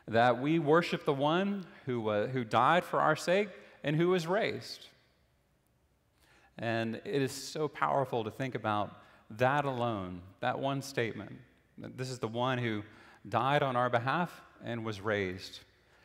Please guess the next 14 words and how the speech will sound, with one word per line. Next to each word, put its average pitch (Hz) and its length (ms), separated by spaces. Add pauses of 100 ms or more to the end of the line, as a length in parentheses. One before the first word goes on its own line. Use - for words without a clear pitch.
(160)
and 113 100
that 110 140
that 139 240
is 117 320 (460)
the 107 100 (220)
basic 143 440
message, 120 500
the 110 100
foundational 131 760
message 107 640 (400)
of 92 120
how 127 240
our 123 160
lives 113 500